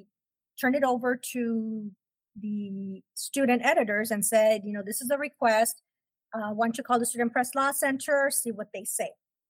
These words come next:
You know, because, you know, here, like many of the newsrooms, it's very student driven. The students are the ones who decide how things are covered. And, you know, with the Student Press Law Center, we've contacted them, you know,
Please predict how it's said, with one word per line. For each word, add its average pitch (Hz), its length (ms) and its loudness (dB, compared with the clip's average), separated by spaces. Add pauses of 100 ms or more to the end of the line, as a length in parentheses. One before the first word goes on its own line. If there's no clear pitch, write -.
(120)
You 220 100 -4
know, 226 80 2
because, 226 420 -2
you 240 120 -2
know, 220 380 2
here, 269 500 -2
like 226 180 2
many 240 180 2
of 247 80 0
the 240 60 0
newsrooms, 233 580 -2
it's 208 200 -8
very 226 200 -2
student 254 380 -6
driven. 214 460 -2
The 208 80 -12
students 220 340 -4
are 226 100 2
the 214 80 -4
ones 214 180 -4
who 220 60 -12
decide 208 520 -2 (340)
how 214 100 -2
things 233 220 0
are 233 100 6
covered. 214 520 -2
And, 220 380 -2
you 233 100 2
know, 226 100 6
with 220 140 -4
the - 60 -10
Student 233 260 -2
Press 247 180 0
Law 349 140 8
Center, 285 340 0
we've 254 200 -4
contacted 240 500 -2
them, 220 300 0 (100)
you 277 60 -6
know, 247 220 -4